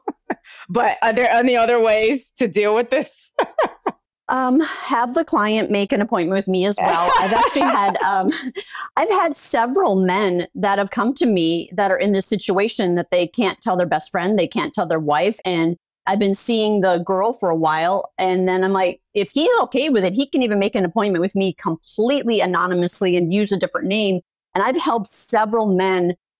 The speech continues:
Speaker 2: because I can speak more frankly to them than you ladies can. And I'm also not emotionally involved. But if they're not willing to do that,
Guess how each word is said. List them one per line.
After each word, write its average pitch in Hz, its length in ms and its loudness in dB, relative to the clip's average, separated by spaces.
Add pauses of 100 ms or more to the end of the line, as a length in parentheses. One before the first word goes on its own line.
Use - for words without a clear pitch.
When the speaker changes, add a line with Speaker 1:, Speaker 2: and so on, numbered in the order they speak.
(140)
Speaker 2:
because 220 400 -2
I 233 200 2
can 403 180 -2
speak 233 440 -4
more 190 200 2
frankly 196 540 -2
to 330 140 -2
them 254 420 0
than 180 420 -2 (240)
you 196 240 2
ladies 175 400 0
can. 160 380 -4 (360)
And 214 140 2
I'm 294 140 2
also 214 240 -2
not 180 200 0
emotionally 170 400 0
involved. 160 560 0 (520)
But 196 400 0 (100)
if 226 280 -2
they're 220 380 -2
not 185 300 0
willing 180 400 0
to - 140 -4
do 190 300 0
that, 151 460 -4